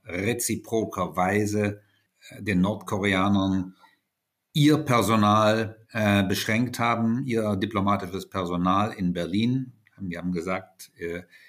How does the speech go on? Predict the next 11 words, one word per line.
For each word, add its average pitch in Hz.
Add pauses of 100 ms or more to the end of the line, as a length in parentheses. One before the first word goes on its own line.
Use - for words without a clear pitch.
(480)
äh, 85
ihr 85
dürft 104
nur 104
noch, 95
äh, 87 (260)
so 98
und 92
so 92
viel 92
Diplomaten 90